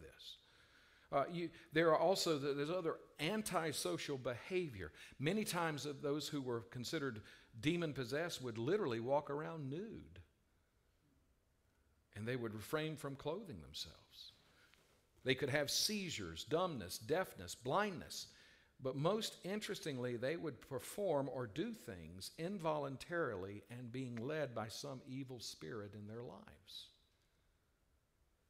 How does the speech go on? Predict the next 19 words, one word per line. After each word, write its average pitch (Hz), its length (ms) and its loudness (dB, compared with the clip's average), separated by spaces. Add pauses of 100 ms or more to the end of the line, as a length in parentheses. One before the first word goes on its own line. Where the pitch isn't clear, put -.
(1040)
You 123 140 -8
know 175 100 -2
what 165 140 4
I 175 160 4
think? 196 320 -6 (1400)
I - 20 -4
think 202 160 -2
what 165 140 8
happened 147 440 2
in 143 140 -2
that 120 180 -2
church 160 460 0
in 123 80 -6
Tennessee 147 720 -6 (720)
was 120 100 -8
demonic. 147 800 2 (1500)
And 143 120 2
the 147 60 6
woman 202 640 4